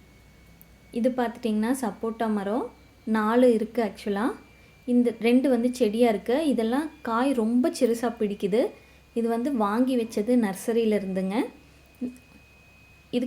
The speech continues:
கூடவே வாங்கினது தான் இந்த செடியும். இதுவும் காய் ஓரளவுக்கு தான் பிடிக்கும், சின்ன சின்ன சைஸா. இன்னும் கொஞ்சம் பெருசானா நல்லா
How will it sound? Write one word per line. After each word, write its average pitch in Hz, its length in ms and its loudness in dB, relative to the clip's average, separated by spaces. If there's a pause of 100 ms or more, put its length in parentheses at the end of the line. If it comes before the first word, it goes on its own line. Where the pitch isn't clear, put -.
கூடவே 254 280 6 (100)
வாங்கினது 214 380 0
தான் 262 160 4
இந்த 208 140 2 (120)
செடியும். 214 460 0 (1400)
இதுவும் 277 280 0 (100)
காய் 233 280 4
ஓரளவுக்கு 220 680 -2
தான் 233 140 0 (320)
பிடிக்கும், 208 460 -2 (920)
சின்ன 262 160 4 (100)
சின்ன 226 140 0 (100)
சைஸா. 202 400 -2 (640)
இன்னும் 247 220 2
கொஞ்சம் 262 240 4
பெருசானா 247 420 4 (100)
நல்லா 214 180 0